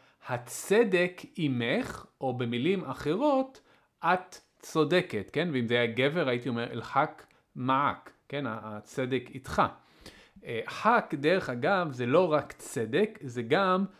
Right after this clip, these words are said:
זכות, כן? אה, למשל, חוקוק אל-אינסן זה, אה, ז-, אה, זכויות אדם,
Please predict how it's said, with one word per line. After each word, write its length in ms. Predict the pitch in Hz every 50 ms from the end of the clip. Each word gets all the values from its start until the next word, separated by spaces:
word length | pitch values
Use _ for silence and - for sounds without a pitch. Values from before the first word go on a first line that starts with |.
| _ _ _
זכות, 640 | - - - - - - 247 180 - - - - - _ - _ _ _ _ -
כן? 200 | - 143 175 208 202 - - _ _ -
אה, 240 | - 127 117 113 117 120
למשל, 500 | 135 123 135 135 135 - 196 185 175 151
חוקוק 500 | - - - 127 - - 196 185 185 165
אל-אינסן 760 | 147 131 131 127 123 120 - - 233 254 240 226 214 208 190
זה, 400 | 147 120 117 120 120 120 113 120 120 -
אה, 80 | - 120
ז-, 260 | 117 - - - - 180 - -
אה, 360 | 113 110 110 110 107 107 104
זכויות 460 | 107 - - - 135 131 147 156 151
אדם, 340 | - 185 208 262 214 131 110